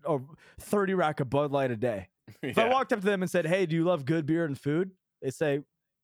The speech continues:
Speaker 1: "Fucking obviously." <laughs> You know,
Speaker 2: Ye-,
Speaker 1: like,
Speaker 2: <laughs>
Speaker 1: you know,
Speaker 2: yeah.
Speaker 1: it's like, well, why would I say no to that?
Speaker 2: Yeah.
Speaker 1: Um, and what they,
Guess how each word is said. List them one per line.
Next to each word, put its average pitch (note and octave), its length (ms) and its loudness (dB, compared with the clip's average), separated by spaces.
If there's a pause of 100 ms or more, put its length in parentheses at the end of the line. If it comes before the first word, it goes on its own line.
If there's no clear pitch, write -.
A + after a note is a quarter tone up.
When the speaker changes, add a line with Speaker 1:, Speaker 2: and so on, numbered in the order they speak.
(600)
Speaker 1:
"Fucking E3 280 0
obviously." F3 680 2
<laughs> B3 80 -4
You C#4 180 4
know, C#4+ 200 2
Speaker 2:
Ye-, - 20 4
Speaker 1:
like, C#4+ 300 0
Speaker 2:
<laughs> - 0 -
Speaker 1:
you E4+ 100 0
know, E3+ 440 8
Speaker 2:
yeah. D3+ 480 6
Speaker 1:
it's - 80 -4
like, A#3 160 2
well, G#3 260 2
why G3+ 140 4
would A3+ 120 2
I G#3+ 80 2
say G#3 240 0
no G#3 200 2
to F3 80 0
that? A#2 280 -2 (280)
Speaker 2:
Yeah. D3+ 480 2
Speaker 1:
Um, D3+ 120 -4
and E3+ 120 0
what G#3 200 0
they, F#3 300 2